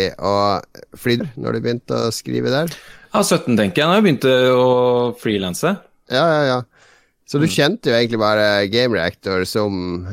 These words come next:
Speaker 1: eh, arbeidsplass, eller du har kanskje jobbet litt andre steder også. Men, eh, når du kom ut i det vanlige arbeidslivet, husker du sa til meg at det var veldig deilig å jobbe et sted og vite hvordan en arbeidsplass egentlig skulle være.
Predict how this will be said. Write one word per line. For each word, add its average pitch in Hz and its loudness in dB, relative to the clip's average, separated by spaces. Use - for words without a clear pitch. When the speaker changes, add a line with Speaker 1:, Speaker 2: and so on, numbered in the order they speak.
Speaker 1:
eh, 92 -6
arbeidsplass, 110 -4
eller 85 -10
du 101 -2
har 95 -2
kanskje 104 -4
jobbet 95 -2
litt 101 -6
andre 95 -4
steder 92 -4
også. 101 -4
Men, 123 0
eh, 127 2
når 143 2
du 151 2
kom 160 0
ut 160 0
i 147 2
det 135 2
vanlige 143 2
arbeidslivet, 127 0
husker 135 -4
du 113 0
sa 131 0
til 110 -6
meg 104 0
at 107 -6
det 101 -10
var 131 0
veldig 143 0
deilig 131 2
å 104 0
jobbe 117 0
et 107 -4
sted 131 -2
og 107 -4
vite 120 -2
hvordan 107 0
en 85 -2
arbeidsplass 113 -2
egentlig 147 -2
skulle 101 -8
være. 90 -4